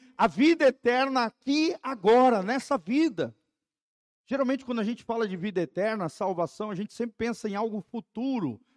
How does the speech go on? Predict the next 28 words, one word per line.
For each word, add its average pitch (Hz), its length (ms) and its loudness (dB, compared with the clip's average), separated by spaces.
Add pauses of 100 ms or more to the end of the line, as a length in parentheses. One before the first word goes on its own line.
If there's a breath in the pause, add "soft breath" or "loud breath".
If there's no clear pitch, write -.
(120)
Sim 233 260 -6
ou 202 80 -6
não, 175 180 -2
irmão? 143 360 -6 (760)
Mas 143 240 -4
a 165 80 0
salvação 208 920 -4
já 185 140 -4
é 190 60 -4
desfrutada 196 760 -6
agora. 226 600 -4 (880)
A 175 80 2
vida 269 320 0
eterna 269 560 2
começa 226 760 0
na 269 140 -2
sua 330 400 2
vida, 226 500 -2 (340)
a 185 80 -2
partir 220 500 -2
do 311 160 -4
novo 330 480 2
nascimento, 220 720 -4
você 196 260 -4
já 180 140 0
vai 196 240 -2
sendo 208 360 -4
salvo, 190 800 -6